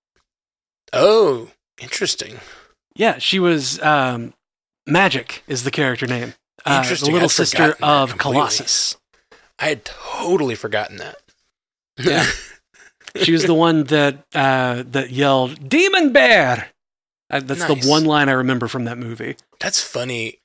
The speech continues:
Speaker 1: She's such a, like, Hollywood darling now after Queen's Gambit and other roles she's played since. Uh,
Speaker 2: Yeah.
Speaker 1: was that the, not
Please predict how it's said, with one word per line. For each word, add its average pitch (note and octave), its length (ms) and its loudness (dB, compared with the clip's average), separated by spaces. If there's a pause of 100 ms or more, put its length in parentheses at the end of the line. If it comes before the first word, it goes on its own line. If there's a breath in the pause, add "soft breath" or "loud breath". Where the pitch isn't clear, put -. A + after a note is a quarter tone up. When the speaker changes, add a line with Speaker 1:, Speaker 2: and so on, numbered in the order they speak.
Speaker 1:
She's - 220 -4
such G#3+ 160 2
a, F#3 40 4
like, B2+ 300 -2
Hollywood C3+ 580 0
darling A2 480 2
now G#2+ 340 0
after G#2+ 220 -4
Queen's A2 320 -8
Gambit G#2+ 540 -4
and G2+ 140 -12
other A2 240 -6
roles G#2 240 -4
she's - 180 -6
played - 360 -8
since. - 460 -4 (400 loud breath)
Uh, G#2+ 420 0 (260)
Speaker 2:
Yeah. - 180 -12
Speaker 1:
was B2 180 -6
that A#2 180 -4 (580)
the, A2+ 280 -10 (140)
not B2 180 -12